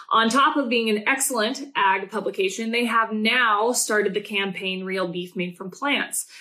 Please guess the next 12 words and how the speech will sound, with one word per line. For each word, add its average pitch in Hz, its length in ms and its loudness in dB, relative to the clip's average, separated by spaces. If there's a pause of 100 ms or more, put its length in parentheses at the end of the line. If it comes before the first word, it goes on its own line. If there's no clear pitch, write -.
(140)
This 208 200 4
campaign 214 440 0
is 190 200 0
promoting 202 500 0
wholesome, 208 800 0
nutritious 196 580 -2
beef 269 380 4 (440)
through 196 360 6
t-shirts, 277 720 2 (100)
caps, 196 580 0
and 190 140 -2
hoodies. - 440 -4